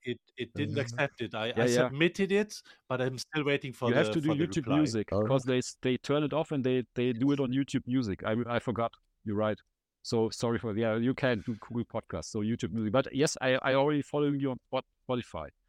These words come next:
Speaker 3: And looking forward to the next episode.
Speaker 1: Okay, okay. I'll,
Speaker 2: All right.
Speaker 1: I'll send you the link then on YouTube Music
Speaker 3: <laughs>
Speaker 1: to, to sign up as well.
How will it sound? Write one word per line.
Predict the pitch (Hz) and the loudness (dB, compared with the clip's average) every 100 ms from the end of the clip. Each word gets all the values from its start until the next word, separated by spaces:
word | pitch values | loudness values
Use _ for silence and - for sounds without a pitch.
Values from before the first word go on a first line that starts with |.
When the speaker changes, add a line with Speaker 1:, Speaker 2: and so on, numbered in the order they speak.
| _ _ - | _ _ -10
Speaker 3:
And | 104 | -6
looking | 131 123 | -4 -2
forward | 131 139 131 | 0 0 0
to | 131 | -2
the | 123 | 0
next | 127 - - | -2 -6 -10
episode. | 80 - 113 113 | -10 -8 -8 -8
Speaker 1:
Okay, | - 139 175 | -6 -6 -6
okay. | 110 120 127 151 180 _ _ _ _ _ _ _ _ _ _ _ | -6 -10 -8 -8 -8 _ _ _ _ _ _ _ _ _ _ _
I'll, | 117 135 139 | -6 -2 -2
Speaker 2:
All | 151 | 0
right. | 131 | 0
Speaker 1:
I'll | 131 | 0
send | - 165 170 | 0 0 2
you | 156 | 0
the | 131 | 2
link | 131 170 - | 2 0 0
then | 135 131 | 0 0
on | 127 120 | -6 -4
YouTube | 127 - 127 208 | -6 -4 -4 0
Music | 139 135 185 135 - | 0 2 2 0 -4
Speaker 3:
<laughs> | - | -2
Speaker 1:
to, | 131 131 | -2 2
to | 302 | 0
sign | - 143 143 | 4 4 4
up | 143 175 | 4 4
as | 170 | 4
well. | 147 165 | 6 6